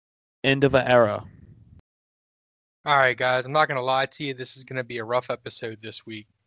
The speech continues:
Speaker 2: We're gonna start off this week's episode talking about some Saints N F L news. We're gonna rip off the Band-Aid from the start and talk about the Bucs Saints game and how it's heartbreaking and how it may be Drew's last game in the Superdome, and then some other Saints news.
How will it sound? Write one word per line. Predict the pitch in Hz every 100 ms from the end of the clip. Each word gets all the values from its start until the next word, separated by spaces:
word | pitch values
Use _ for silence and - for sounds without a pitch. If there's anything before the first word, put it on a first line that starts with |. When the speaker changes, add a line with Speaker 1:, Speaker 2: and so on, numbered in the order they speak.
| _ _ _ _ _ _ -
Speaker 2:
We're | 143
gonna | 156 139
start | 165 147
off | 139 -
this | 135 -
week's | 139 -
episode | 131 - 139 127
talking | - 127 - 131
about | 123 123 120
some | - 113
Saints | - 127 -
N | 123
F | 117
L | 127 123
news. | 123 123 127 127 -
We're | 135
gonna | 131 117
rip | 135 127
off | 135 -
the |
Band-Aid | 127 127 123 127 123
from | 123
the | 117
start | 107 - 131 135
and | 123 -
talk | 127 117
about | 120 120 120 117 113 _ _ _ _
the | 131
Bucs | 120 131 123
Saints | - 135 123 -
game | 131 120 123 135 _
and | 135 117
how | 120 120
it's | -
heartbreaking | 131 123 123 117 123
and | 123
how | 120
it |
may | 117 127
be | 123 120
Drew's | 120 131 127 113 113 -
last | 131 123 113 -
game | 123 117
in |
the | 113
Superdome, | - 131 123 117 113 110 117 _ _ _ _ _ _ _ _
and | 143
then | 135 123
some | 127
other | 127 127 117
Saints | - 123 113 -
news. | 117 117 135